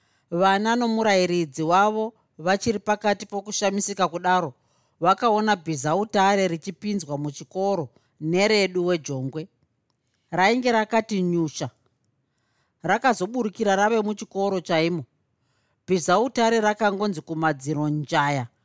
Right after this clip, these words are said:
mweya ndokuburitswa. Vana vese vakanga vangoti nazvo kapu. Redu wejongwe, Andreas, rakabva rati kuna Muchena, "Iwe mufana,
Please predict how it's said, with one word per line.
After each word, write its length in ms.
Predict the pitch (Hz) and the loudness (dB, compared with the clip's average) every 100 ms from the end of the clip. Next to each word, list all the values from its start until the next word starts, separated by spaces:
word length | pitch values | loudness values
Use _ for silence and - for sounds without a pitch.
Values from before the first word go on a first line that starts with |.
| _ _ _ | _ _ _
mweya 380 | 160 170 175 185 | -4 0 4 4
ndokuburitswa. 880 | 202 214 214 185 180 185 170 - 175 _ _ _ _ _ _ _ _ _ _ | 2 -2 -4 -2 0 0 -2 -6 -8 _ _ _ _ _ _ _ _ _ _
Vana 400 | 165 180 196 214 | 0 2 4 2
vese 360 | 226 233 220 233 | 4 2 2 2
vakanga 420 | 214 214 214 208 | 2 2 0 2
vangoti 360 | 202 196 202 180 | 2 0 -6 -2
nazvo 360 | 165 143 147 | -4 -4 -8
kapu. 400 | - 190 175 147 - _ _ _ _ _ _ _ _ _ _ _ _ _ | -4 -2 -2 -4 -20 _ _ _ _ _ _ _ _ _ _ _ _ _
Redu 460 | 165 190 247 254 262 | -2 2 2 2 2
wejongwe, 720 | 240 202 180 175 180 226 254 _ _ | 2 2 0 0 0 0 -2 _ _
Andreas, 840 | 202 233 185 175 170 160 143 - _ _ _ _ _ _ | 0 0 0 2 4 2 0 -12 _ _ _ _ _ _
rakabva 640 | 151 170 214 240 180 160 | 0 2 2 0 0 2
rati 240 | 165 208 214 | 2 2 -2
kuna 240 | 196 190 | -4 -2
Muchena, 460 | 196 185 208 190 131 _ _ _ _ _ _ _ | -2 -2 0 0 -2 _ _ _ _ _ _ _
"Iwe 260 | 214 233 254 | 2 4 4
mufana, 380 | 240 247 226 | 4 2 2